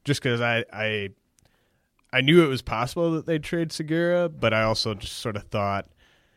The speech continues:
you know, they'd, if they traded him, that basically means that they think his value could get even worse, 'cause I, I thought they might try to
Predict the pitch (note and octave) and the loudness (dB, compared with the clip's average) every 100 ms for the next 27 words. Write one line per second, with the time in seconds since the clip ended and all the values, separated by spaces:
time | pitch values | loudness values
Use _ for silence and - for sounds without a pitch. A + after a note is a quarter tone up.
0 | _ _ _ _ _ _ _ _ _ _ | _ _ _ _ _ _ _ _ _ _
1 | _ _ A#2+ A#2+ G#2 G#2 A2+ G#2 - - | _ _ -6 -4 -2 2 2 0 -8 -2
2 | A#2+ - F3 F#3 D#3 C3 A#2 A2+ A2 A2 | -2 0 2 2 2 2 0 0 -2 -4
3 | G#2+ G#2+ G#2+ G#2 G2 G#2+ G2 G2+ F#2+ - | -6 -4 -2 -2 -4 -10 -10 -10 -10 -10
4 | G2+ F#2+ - G#2+ F#2 F#2 F#2 F#2 F#2+ - | -10 -10 -12 -12 -10 -12 -10 -12 -12 -12
5 | G#2 F#2 F#2 F#2 F2 F#2 F#2+ F#2+ G#2+ - | -12 -10 -10 -10 -14 -14 -8 -6 -6 -10
6 | - - F#2 F2+ F2 G#2 G2 - F#2+ F#2 | -14 -10 -8 -8 -8 -6 -6 -6 -6 -8
7 | F#2+ - F#2+ F#2 F2+ | -8 -6 -4 -6 -8